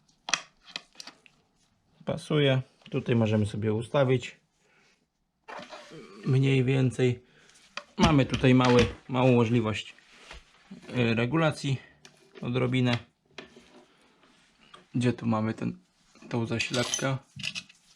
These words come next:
Jak widzicie, możemy do samej góry dać. Nie stanowi to problemu. Można wiercić otwory,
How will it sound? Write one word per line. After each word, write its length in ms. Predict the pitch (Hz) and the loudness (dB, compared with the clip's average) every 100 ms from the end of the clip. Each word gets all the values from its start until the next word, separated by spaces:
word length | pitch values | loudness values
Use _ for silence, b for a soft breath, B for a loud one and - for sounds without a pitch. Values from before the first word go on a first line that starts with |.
| - b b b b b _ _ _ - - _ _ _ - _ _ _ _ _ _ _ _ _ _ _ _ _ _ _ _ _ _ _ _ - _ - | -20 b b b b b _ _ _ -18 -18 _ _ _ -20 _ _ _ _ _ _ _ _ _ _ _ _ _ _ _ _ _ _ _ _ -20 _ -6
Jak 240 | 117 120 | -4 -2
widzicie, 440 | 117 113 113 117 | -4 -4 -6 -2
możemy 400 | 107 107 107 101 | 0 0 0 0
do 160 | 98 104 | -2 -4
samej 280 | 113 117 127 | -2 -2 -2
góry 260 | 135 120 | -2 -2
dać. 300 | 113 110 - - _ _ b b b b b b b - | -2 -2 -6 -16 _ _ b b b b b b b -6
Nie 120 | 120 | -6
stanowi 380 | - 110 104 - | -2 -4 -4 -6
to 120 | - | -10
problemu. 520 | 123 120 127 117 113 - - _ _ _ _ B B B B - - - _ _ _ _ _ _ _ _ _ - - _ _ _ _ _ _ _ _ _ _ _ _ - | -6 -2 0 2 0 -4 -12 _ _ _ _ B B B B -2 -2 -2 _ _ _ _ _ _ _ _ _ -20 -20 _ _ _ _ _ _ _ _ _ _ _ _ 2
Można 340 | 135 117 120 | 4 6 4
wiercić 400 | 117 131 - 120 | 6 4 2 -6
otwory, 600 | - 123 - 117 113 110 | -6 -8 -2 2 2 0